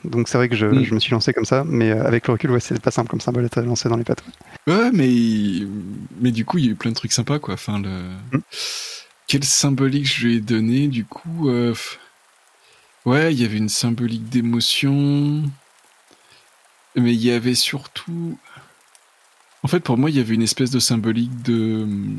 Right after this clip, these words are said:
Speaker 2: de vie avec l'orgue, parce que c'était le son malgré tout.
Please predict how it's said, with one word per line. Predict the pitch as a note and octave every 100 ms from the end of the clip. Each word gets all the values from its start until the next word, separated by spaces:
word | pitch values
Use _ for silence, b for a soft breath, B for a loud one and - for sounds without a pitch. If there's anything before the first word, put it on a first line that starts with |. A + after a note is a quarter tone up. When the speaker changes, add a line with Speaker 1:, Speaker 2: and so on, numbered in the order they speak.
| - _ _ _ _ _ _ _ -
Speaker 2:
de | F#2+ B2+
vie | A2+ A2 C#3 - _ _ _ _
avec | A2+ G#2 G2+ -
l'orgue, | A2 A2+ G#2+ F2+ B B B B B
parce | A#2+ -
que | B2
c'était | - A#2 C3
le | A#2+
son | - - C#3
malgré | C3+ A#2 A2+ A2 A2
tout. | - C3